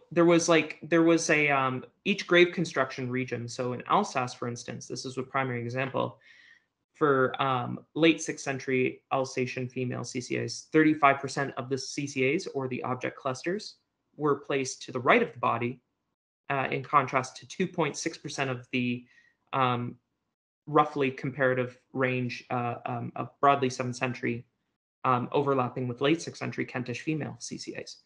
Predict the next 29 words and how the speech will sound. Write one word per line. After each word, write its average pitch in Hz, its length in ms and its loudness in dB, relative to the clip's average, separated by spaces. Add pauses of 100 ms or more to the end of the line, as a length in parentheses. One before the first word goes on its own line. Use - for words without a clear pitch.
(500)
So 156 200 4
thirty-five 180 500 8
percent 156 360 -2
compared 139 400 -2
with 127 100 -4
two 165 160 -4
point 139 260 -4
six 160 200 -6
percent 123 440 -8
was, 127 300 -6 (340)
was 151 140 -6
quite - 300 4
drastic. 139 520 4
And 139 120 0
I, 135 240 0
I 139 80 6
realized 143 640 4
that 127 320 2 (420)
the 156 100 2
right 180 220 10
of - 180 2
body 180 300 2
was 131 220 -4
also, 135 800 -4 (640)
um, 127 560 -8 (580)
was 139 480 -2
also 151 220 0
pretty 190 260 -2
prominent 151 560 0